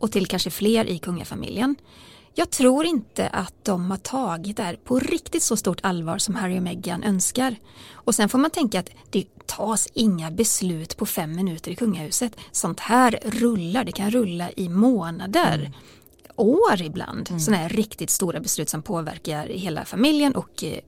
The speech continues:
Speaker 1: även monarkin. Jag tror att de hade initierat de här samtalen, men det hände inte så mycket mer. Och jag har en annan teori som vi ska prata om lite senare om varför det kom just då vid den tidpunkten.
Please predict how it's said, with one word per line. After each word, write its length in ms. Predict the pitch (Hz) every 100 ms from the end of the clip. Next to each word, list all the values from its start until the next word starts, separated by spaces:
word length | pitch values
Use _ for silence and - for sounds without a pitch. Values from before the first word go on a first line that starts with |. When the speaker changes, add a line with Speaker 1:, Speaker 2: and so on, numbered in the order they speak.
| -
Speaker 1:
även 260 | 262 160
monarkin. 640 | 160 160 156 - 302 269 - - - - - - - - -
Jag 160 | - 233
tror 320 | 294 339 311
att 100 | 220
de 180 | 226 214
hade 260 | 185 180
initierat 460 | - 170 - 247 247
de 100 | 240
här 80 | 214
samtalen, 600 | 226 208 208 208 226 269 - _ _ _ _ _ -
men 500 | 196 214 202 - - - _ _ _ _ _ _ -
det 60 |
hände 400 | 180 240 202 165
inte 200 | 254 220
så 120 | 165
mycket 260 | 165 - 180
mer. 280 | 220 - - - - - _ _ _ - - _ _ _ _ _ _ _
Och 200 | - 202 - - -
jag 120 | 214
har 180 | 214 233
en 100 | 214
annan 220 | 214 240
teori 300 | 262 247 247
som 120 | -
vi 40 | 214
ska 140 | -
prata 240 | 190 170
om 60 | 190
lite 180 | - 170
senare 440 | - 180 165 202
om 100 | -
varför 260 | 170 170 180
det 80 | 190
kom 320 | - 233 -
just 400 | - 170 - -
då 220 | 302 233
vid 120 | 214
den 120 | 180 165
tidpunkten. 580 | 175 - 165 - -